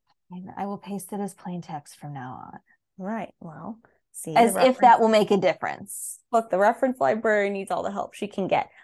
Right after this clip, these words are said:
Speaker 2: But we also need some more Patreon subscribers if y'all want references, because I just, I'm, I'm poor.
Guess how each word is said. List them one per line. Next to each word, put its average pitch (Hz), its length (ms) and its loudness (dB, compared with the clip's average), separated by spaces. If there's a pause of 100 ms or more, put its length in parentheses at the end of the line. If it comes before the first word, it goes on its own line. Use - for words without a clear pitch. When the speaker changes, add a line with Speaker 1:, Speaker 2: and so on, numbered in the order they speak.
Speaker 2:
But 240 200 6
we 262 100 6
also 269 300 6
need 269 240 4
some 247 100 2
more 233 140 0
Patreon 220 520 -4
subscribers 175 580 -4
if 190 140 -6
y'all 180 280 4
want 180 200 -4
references, - 600 -6
because 156 320 -10
I 160 140 -6
just, 165 340 -8
I'm, 175 320 -8
I'm 175 140 -6
poor. - 340 -10